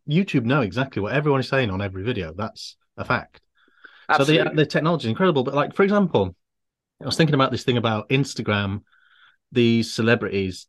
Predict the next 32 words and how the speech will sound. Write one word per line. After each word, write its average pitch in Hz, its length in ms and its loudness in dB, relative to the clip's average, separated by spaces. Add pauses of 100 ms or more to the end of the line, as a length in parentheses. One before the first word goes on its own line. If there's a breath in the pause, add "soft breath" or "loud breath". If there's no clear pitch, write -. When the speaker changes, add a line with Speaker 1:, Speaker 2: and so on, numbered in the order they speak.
Speaker 1:
that - 180 -6 (500)
Photoshop 131 420 2
their 110 100 2
images 98 320 -2
to 101 100 -4
look 98 200 -4
even 135 400 0
more 107 180 0
beautiful. 87 520 -8 (680)
Speaker 2:
Uh-huh. 120 200 -4 (640)
Speaker 1:
So, 104 340 2
and 120 160 2
that's 123 180 -2
a 107 40 -4
problem 95 280 -4
because 104 320 -2
it 104 60 -6
gives 107 500 -2
g-, 113 120 -2
young 113 460 2
ladies, 107 680 0 (480 soft breath)
um, 95 540 -4
unrealistic 117 640 0
expectations 104 580 -4
of 98 80 -4
what 104 160 -2
they 107 120 -2
could 139 140 -4
look - 140 0
like. 78 280 -12 (160)
Okay? 113 280 0
Speaker 2:
Yes. 160 260 -4